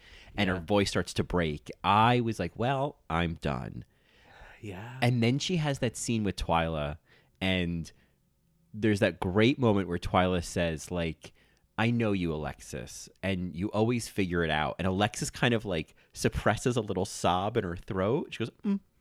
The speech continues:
Speaker 1: And it's, oh, it's so good. And then in the last scene with Ted, she looks amazing. The two of them, it's, it's just such a great moment.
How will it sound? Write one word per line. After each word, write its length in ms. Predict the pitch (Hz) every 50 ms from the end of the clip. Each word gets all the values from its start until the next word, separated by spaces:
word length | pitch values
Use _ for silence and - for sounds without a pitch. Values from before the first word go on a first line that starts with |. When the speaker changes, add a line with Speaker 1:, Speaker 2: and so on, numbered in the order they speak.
| _ _ _ - - - - - - - _ -
Speaker 1:
And 140 | 135 139 143
it's, 380 | 139 143 - - - - - - _ - - - - - - - - - - _ - _ _ _ _ _ _
oh, 480 | - 135 139 131 127 113 90 - - - - -
it's 200 | 131 123 117 -
so 440 | - - - - 151 139 135 135 123
good. 440 | - 104 92 85 76 73 73 - - - _
And 200 | - 156 180 180
then 160 | 185 196 202 196
in 80 | 185
the 100 | 175 160
last 320 | 139 139 135 135 135 - -
scene 200 | 143 127 120 117
with 140 | 113 110
Ted, 260 | - - 120 104 101 -
she 140 | - 117 110
looks 380 | 107 107 139 170 - - -
amazing. 560 | 160 131 110 95 85 85 85 82 - 87 85 92
The 80 | 92
two 220 | - - 190 196 190
of 100 | 170 151
them, 100 | - 143
it's, 160 | 123 - - -
it's 160 | 143 - -
just 160 | - 190 -
such 160 | - 202 - -
a 40 |
great 440 | 135 - - 110 110 110 113 117 -
moment. 600 | 98 92 92 92 92 92 87 80 78 78 - -